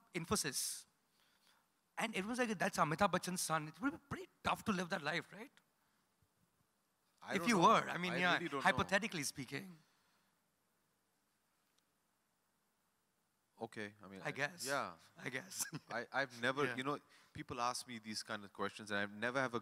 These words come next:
Speaker 2: good enough answer. It's, it's a huge bane to my existence. You know, when I keep saying that, "Why can't I come up with a good answer?" That, "Oh, what if you were doing something? How would it?"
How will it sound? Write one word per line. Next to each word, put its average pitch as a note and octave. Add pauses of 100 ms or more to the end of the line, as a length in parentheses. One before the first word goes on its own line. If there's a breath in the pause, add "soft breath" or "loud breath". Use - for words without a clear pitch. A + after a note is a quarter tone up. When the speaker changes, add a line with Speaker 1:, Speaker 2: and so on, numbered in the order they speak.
Speaker 2:
good A#2
enough A2
answer. G2+
It's, - (340 loud breath)
it's -
a -
huge C3+ (160)
bane A#2
to A#2
my G#2
existence. F2+
You F2+
know, G2+
when G#2+
I G#2+
keep A#2
saying A#2+
that, G#2+
"Why G#2
can't A2+
I G#2+
come G#2
up G2+
with F#2+
a F#2+
good F#2+
answer?" F2
That, F2
"Oh, G#2+
what A2
if A2+
you A2+
were G#2+
doing G2
something? F#2
How G#2
would A2
it?" G#2